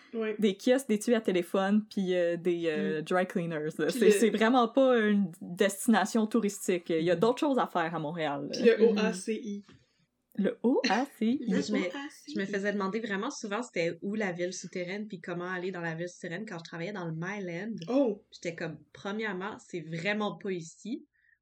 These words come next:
Speaker 3: Puis deuxièmement, ça vaut pas la peine, allez-y pas.
Speaker 2: Non.
Speaker 3: C'est pas le fun.
Speaker 2: Le Musée des Beaux-Arts, en mille neuf cent soixante-douze, avait un seul pavillon. Euh,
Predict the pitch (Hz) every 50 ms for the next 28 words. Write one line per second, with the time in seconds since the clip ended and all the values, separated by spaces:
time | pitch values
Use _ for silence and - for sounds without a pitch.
0 | _ _ _ _ - - 175 165 190 196 202 196 196 190 180 175 175 180 202 220
1 | 214 - - - - 175 165 170 165 165 196 196 190 175 175 196 196 190 165 165
2 | 160 160 160 - - - - 185 _ _ _ _ - 208 202 214 - - - _
3 | _ _ _ - _ _ _ _ _ - 165 165 - 208 196 190 - - 196 196
4 | 196 196 _ _ _ _ _ _ _ _ _ _ _ _ _ _ _ _ _ _
5 | - 214 214 214 214 214 220 220 262 277 285 214 196 185 190 - 202 202 214 220
6 | 220 - - - 208 233 233 240 240 240 214 185 - - 226 233 - 208 208 -
7 | 185 180 190 202 208 226 214 - - - 190 175 180 180 - - 196 208 214 208
8 | - 226 214 208 208 180 165 165 160 160 165 151 175 - _ _ _ _ - 185
9 | 170